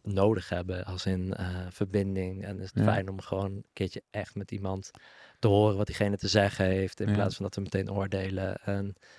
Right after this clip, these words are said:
Speaker 1: ja, binnen drie seconden een relatie opbouwen, ja, weet je wel,
Speaker 2: Ja.
Speaker 1: de mensen, ja, het is, het is gewoon niet zo goed aan, gewoon niet aan te raden.
Speaker 2: Nee, maar
Speaker 1: Ja.
Speaker 2: ik, het, het is ook wel weer heel goed uit te leggen, want, eh, dat is allemaal gestoeld op superveel wetenschappelijk onderwijs.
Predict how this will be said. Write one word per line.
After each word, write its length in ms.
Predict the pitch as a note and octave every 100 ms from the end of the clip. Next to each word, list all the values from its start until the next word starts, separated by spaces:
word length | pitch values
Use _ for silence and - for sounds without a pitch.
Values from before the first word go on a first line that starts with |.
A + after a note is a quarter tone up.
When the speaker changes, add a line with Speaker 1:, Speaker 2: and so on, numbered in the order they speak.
| - _ _ _ _
Speaker 1:
ja, 280 | A2 G#2 G2+
binnen 320 | A2+ G#2 G#2
drie 180 | - G#2+
seconden 480 | - - A2 G#2+ G2+
een 200 | G2 G#2+ G#2
relatie 440 | G2+ G#2 A2 - G#2
opbouwen, 400 | G2+ G2 G2 G2
ja, 220 | G2 F#2+
weet 100 | G2+ - _ -
je 60 |
wel, 140 | A#2+ A#2
Speaker 2:
Ja. 60 | A#2+ -
Speaker 1:
de 100 | A2
mensen, 420 | G#2 G#2 - - _ _
ja, 280 | - A#2 - -
het 180 | - -
is, 140 | A#2 -
het 100 | _
is 100 | -
gewoon 180 | - G2+
niet 100 | G2+
zo 100 | -
goed 180 | - -
aan, 120 | -
gewoon 360 | - - - G2
niet 80 | F#2
aan 120 | F#2+
te 80 | F2+
raden. 220 | F2+ - _ - - - -
Speaker 2:
Nee, 220 | - B2 C3+
maar 120 | A#2+
Speaker 1:
Ja. 60 | A2
Speaker 2:
ik, 100 | -
het, 180 | - G2
het 140 | A#2
is 200 | C#3+ C3
ook 120 | C#3+
wel 140 | C#3 G#2+
weer 140 | G#2
heel 120 | F#2
goed 180 | - -
uit 200 | F#2+ C#3
te 80 | A2
leggen, 260 | F2+ F2+ F2+
want, 240 | F#2+ - -
eh, 340 | - G#2 G2+ G#2
dat 260 | G#2+ G#2 G#2
is 120 | G#2
allemaal 360 | B2 C#3 A#2+ G#2
gestoeld 280 | - B2+ -
op 80 |
superveel 400 | - F#3 D#3+ G2
wetenschappelijk 520 | F#2+ F#2+ - F#2+ - G2
onderwijs. 560 | G2+ G#2 A#2+ E3 -